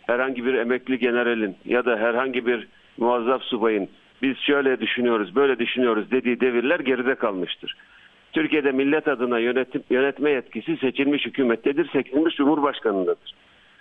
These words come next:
Dolayısıyla herhangi bir şekilde fikri açıklamak isteyen fikrini açıklasın ama böyle bir araya gelip yüz üç tane generalin işte tam da dediğiniz gibi o eski Türkiye'nin o karanlık günlerini hatırlatan muhtıravari şeylerle kamuoyunun önüne çıkması asla tasvip edilemez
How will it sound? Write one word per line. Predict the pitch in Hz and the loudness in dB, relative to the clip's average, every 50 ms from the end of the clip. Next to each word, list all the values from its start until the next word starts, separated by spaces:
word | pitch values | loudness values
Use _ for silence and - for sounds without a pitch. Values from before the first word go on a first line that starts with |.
| - - - | -10 -4 -2
Dolayısıyla | 139 135 143 151 151 143 - 165 156 147 147 135 - - - - _ _ _ _ | 0 2 2 0 0 0 -2 0 0 2 2 0 -2 -6 -14 -20 _ _ _ _
herhangi | - 127 135 139 143 151 170 185 156 165 143 | -2 -2 -2 0 0 -2 -2 -2 0 0 0
bir | 147 143 123 | 0 -2 -2
şekilde | - 147 143 123 - 143 131 127 127 127 127 | -2 -4 -4 -2 -2 -4 -2 0 0 0 0
fikri | - - 127 - - 143 147 | 0 -4 -4 -2 0 0 0
açıklamak | 131 123 - 131 127 131 127 131 117 - | 0 0 -2 -2 -2 0 0 0 0 -2
isteyen | 120 - - - 131 123 | -6 -6 -2 -2 -2 -2
fikrini | 117 - 110 - 127 135 139 | -2 -6 -6 -2 0 2 2
açıklasın | 135 120 - - - - 127 - - 110 107 | 2 0 -2 -6 -4 -2 -2 -2 -2 -2 -2
ama | 107 113 120 113 | 0 0 0 0
böyle | 110 123 120 117 117 - | 2 2 2 2 2 2
bir | 131 160 | 2 2
araya | 170 175 160 151 139 | 2 4 2 0 0
gelip | 123 123 120 104 - - 113 | 0 -2 -4 -4 -4 -6 -8
yüz | 117 104 143 | -8 -6 -6
üç | 139 - - | -8 -4 -2
tane | 143 135 131 131 127 | -2 0 0 0 0
generalin | 117 139 131 139 139 135 135 127 117 104 92 - _ _ _ _ - | 0 0 0 2 2 2 2 2 0 0 -4 -8 _ _ _ _ -10
işte | - - - - 143 131 123 - - | -10 -6 -2 0 2 2 0 0 -2
tam | - 170 160 147 135 | -2 0 0 0 0
da | 139 131 | 0 0
dediğiniz | 135 135 117 139 139 139 143 131 107 | 0 0 2 2 2 2 2 0 0
gibi | 117 117 98 117 135 131 - - - _ - - - | -2 -2 0 0 0 0 -2 -8 -20 _ -12 -4 0
o | - 139 - - | 0 0 2 0
eski | 131 - - - 185 | -4 -4 -2 -4 -2
Türkiye'nin | - - 156 143 - - 139 131 143 | -2 0 -2 -2 0 0 0 0 2
o | 143 131 | 0 0
karanlık | - - - 135 135 139 147 165 175 - | 0 0 0 0 0 0 0 0 -2 -2
günlerini | - 139 127 127 127 123 117 120 | -2 -2 0 2 2 0 2 0
hatırlatan | 127 123 120 - 135 120 120 117 - 123 110 101 | 0 -2 -2 -2 -2 0 0 0 0 0 -2 0
muhtıravari | 107 117 107 - - 160 156 147 131 131 127 120 117 110 | 0 -2 -2 -2 0 0 2 2 2 2 2 2 0 0
şeylerle | - - 135 131 127 127 123 117 - - 113 107 | 0 0 0 0 2 2 0 0 -2 -2 -4 -4
kamuoyunun | - - 135 135 143 139 123 113 117 120 | -2 -2 -2 0 0 0 0 -2 -4 -6
önüne | 127 123 120 | -6 -6 -6
çıkması | - - - - - 131 120 - - - | -8 -8 -10 -8 -6 -6 -4 0 0 0
asla | 170 - - - 151 135 131 | 0 0 -2 -2 -4 -2 -2
tasvip | - 127 117 - - 127 117 | -2 -4 -6 -6 -6 -6 -4
edilemez | 123 120 - 131 147 147 151 165 165 | -4 -2 -2 -2 -2 -2 -2 -2 -4